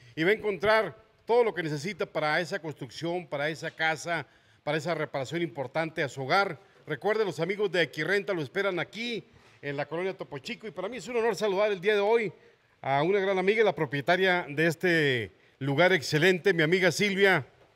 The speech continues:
Señora Silvia, pues la felicito, la verdad. Eh, no cabe duda que ustedes son gente muy profesional, equipo de primer nivel.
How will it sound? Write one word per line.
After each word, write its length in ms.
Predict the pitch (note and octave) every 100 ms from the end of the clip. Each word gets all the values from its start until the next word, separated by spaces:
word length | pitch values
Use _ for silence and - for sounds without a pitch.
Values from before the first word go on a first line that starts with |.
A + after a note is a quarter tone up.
| _ _
Señora 300 | - F#3 A#3
Silvia, 260 | E3 A#3+ A#3
pues 120 | G3
la 60 |
felicito, 460 | D#3 E3+ C3+ G#3+ A3+
la 80 | G3
verdad. 460 | D#3 F#3 G#3+ F#3+ - - _ _ _ _ -
Eh, 680 | C#3 C#3+ C#3+ C#3+ C3+ A#2 -
no 140 | E3+ F#3+
cabe 160 | G#3
duda 160 | G3+ G#3
que 120 | E3
ustedes 640 | C#3 G3 G#3 F3 - - _ _ _
son 220 | - F3+
gente 240 | D#3+ F3+ F#3+
muy 100 | F#3+
profesional, 720 | F#3 D#3+ C3 D3+ F3+ G#3 D3+ _ _ _ _ _ _ _
equipo 380 | - B2 F3+ G#3
de 80 | F#3
primer 320 | D#3 D#3+ F#3
nivel. 400 | F3 E3+ E3+ B2+